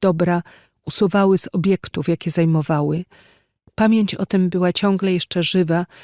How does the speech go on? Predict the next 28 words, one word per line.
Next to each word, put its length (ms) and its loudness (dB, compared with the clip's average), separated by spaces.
wśród 460 -2
ludzi, 600 0
także 360 -2
w 80 -6
Nysie. 520 -2
Wolno, 540 2
z 100 -8
nieukrywanym 720 -2
drżeniem, 720 0
ale 240 0
też 460 -2
i 60 -4
z 140 -6
ufną 360 -2
modlitwą 680 -2
Ojcze 380 -2
Nasz, 400 -2
którą 400 0
recytowała 640 0
w 60 -6
sercu, 640 -2
Maria 300 0
Luiza 400 0
weszła 440 0
do 120 0
gmachu 460 0
nyskiego 500 -2
magistratu. 920 -4